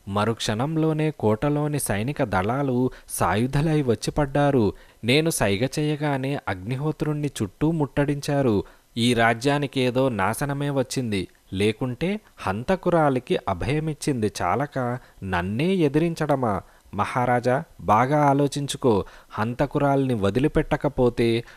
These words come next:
నువ్వు, నీ పరివారము, నీ రాజ్యము సర్వనాశనమవుతాయి అని అగ్నిహోత్రులు తిరిగి భయంకర గర్జన చేయగా మా నాన్నగారు బదులు చెప్పలేకపోతున్నారని గ్రహించిన నేను, "ఏమైనా సరే,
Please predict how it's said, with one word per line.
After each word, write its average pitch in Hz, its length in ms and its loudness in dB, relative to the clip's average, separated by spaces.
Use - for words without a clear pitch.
నువ్వు, 127 540 4
నీ 120 200 2
పరివారము, 135 800 2
నీ 104 240 0
రాజ్యము 123 680 0
సర్వనాశనమవుతాయి 120 1400 0
అని 110 280 -2
అగ్నిహోత్రులు 131 920 0
తిరిగి 123 280 0
భయంకర 113 640 -2
గర్జన 98 520 -4
చేయగా 127 480 0
మా 131 180 2
నాన్నగారు 135 760 -2
బదులు 113 440 -4
చెప్పలేకపోతున్నారని 143 1400 -4
గ్రహించిన 135 520 -4
నేను, 120 520 -2
"ఏమైనా 131 540 2
సరే, 131 380 2